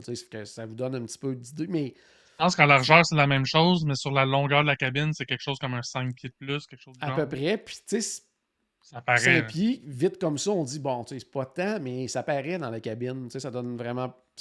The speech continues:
Speaker 1: on dirait que ça respire plus
Speaker 2: Mm.
Speaker 1: et tout ça, donc, euh,
Speaker 2: Tu sais, euh, cinq pieds de plus dans un, dans un immense manoir, ça paraît pas, mais cinq pieds de plus dans un
Speaker 1: <laughs>
Speaker 2: quatre et demi, euh, ça,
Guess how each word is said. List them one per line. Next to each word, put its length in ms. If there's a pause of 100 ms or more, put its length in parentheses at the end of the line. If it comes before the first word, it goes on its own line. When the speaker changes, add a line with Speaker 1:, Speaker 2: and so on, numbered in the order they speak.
Speaker 1:
on 140
dirait 180
que 40
ça 120
respire 420
plus 260
Speaker 2:
Mm. 60
Speaker 1:
et 20
tout 60
ça, 240
donc, 300
euh, 180 (1700)
Speaker 2:
Tu 80
sais, 120
euh, 380
cinq 320
pieds 120
de 40
plus 400
dans 300
un, 320
dans 200
un 140
immense 480
manoir, 540
ça 120
paraît 300
pas, 300
mais 260
cinq 220
pieds 100
de 60
plus 160
dans 160
un 60
Speaker 1:
<laughs> 120
Speaker 2:
quatre 120
et 40
demi, 400
euh, 200
ça, 120